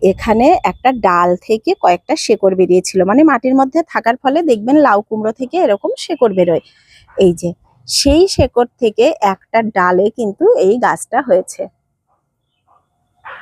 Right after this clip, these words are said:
আর এই দিকে যে, আহ, রসুন দিয়েছিলাম, ওই দেখুন রসুনগুলো উঠছে। আর এখানে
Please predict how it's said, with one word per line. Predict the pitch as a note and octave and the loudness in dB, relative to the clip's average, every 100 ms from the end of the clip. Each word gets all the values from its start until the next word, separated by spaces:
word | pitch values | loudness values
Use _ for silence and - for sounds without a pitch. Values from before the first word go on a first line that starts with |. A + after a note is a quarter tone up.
| - - - _ _ _ - | -20 -20 -20 _ _ _ -4
আর | G#3 - | -4 0
এই | A3+ A3 G#3 | 2 2 2
দিকে | G#3+ - C#4 | -2 -2 -4
যে, | B3+ D4 C4+ B3+ D4+ - | -2 0 2 2 0 -4
আহ, | G#3 G#3 G3 G3 G3 | -8 -6 -6 -6 -4
রসুন | G3+ - B3+ C#4+ | -6 -6 -4 -4
দিয়েছিলাম, | C#4+ A#3 A3+ B3 C4 D#4 | 0 -2 -2 -2 -2 -2
ওই | A3 G#3 A#3 A#3+ | -4 -4 -6 -6
দেখুন | F#3+ F3+ - G3+ G3+ | -6 -8 -10 -8 -6
রসুনগুলো | F#3+ F#3+ - F#3+ F#3+ G3 A3 D#4 - | -6 -8 -6 -4 0 0 2 0 0
উঠছে। | G3 - - - F#3+ F#3+ _ _ _ _ _ _ _ _ _ _ _ _ _ _ _ - | -6 -8 -16 -8 -6 -8 _ _ _ _ _ _ _ _ _ _ _ _ _ _ _ -4
আর | G#3 - | -4 -4
এখানে | G#3 - A#3+ B3 | -8 -4 -2 0